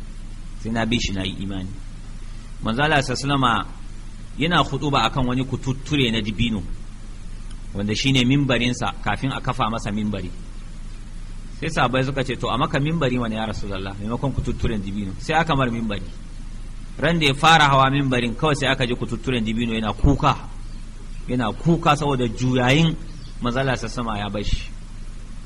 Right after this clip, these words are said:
Kuka. Sai Manzon Allah sallallahu alaihi wasallama ya zo ya rungume shi. Yana ta rarrashin sa irin yadda ake rarrashin yaro. Kamar yadda ake rarrashin yaro. Sai ya dinga sauke kukan da kaɗan kaɗan.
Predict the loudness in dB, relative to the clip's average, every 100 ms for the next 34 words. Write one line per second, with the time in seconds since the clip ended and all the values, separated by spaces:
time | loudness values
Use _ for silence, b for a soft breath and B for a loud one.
0 | -10 -10 -10 -10 -8 0 4 4 6 6
1 | 6 2 -6 -8 -10 -10 -12 -12 -10 -10
2 | -10 -8 -2 2 4 4 2 0 2 2
3 | 2 2 2 2 0 0 -2 -4 -10 -10
4 | -10 -10 -8 -10 -10 -10 -10 -10 -10 -8
5 | 0 2 4 4 4 4 4 4 4 2
6 | 0 0 0 0 -2 0 2 4 4 4
7 | 4 2 4 2 -2 -8 -10 -10 -10 -10
8 | -10 -10 -10 -10 -4 0 2 2 2 2
9 | 2 2 2 2 4 4 2 -2 -8 -10
10 | -10 -10 -10 -10 -10 -10 -10 -4 0 4
11 | 4 4 2 -2 -6 0 0 0 -2 -2
12 | 0 0 -2 -4 -2 0 0 -6